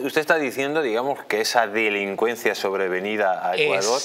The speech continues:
Speaker 2: exacto, porque
Speaker 1: en parte es, digamos,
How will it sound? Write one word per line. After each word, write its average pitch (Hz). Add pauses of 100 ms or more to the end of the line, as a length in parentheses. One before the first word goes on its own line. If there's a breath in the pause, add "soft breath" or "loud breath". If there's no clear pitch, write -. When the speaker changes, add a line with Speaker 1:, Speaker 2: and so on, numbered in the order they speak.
(120)
Speaker 2:
exacto, 131
porque 135
Speaker 1:
en 123
parte 156
es, 98
digamos, 98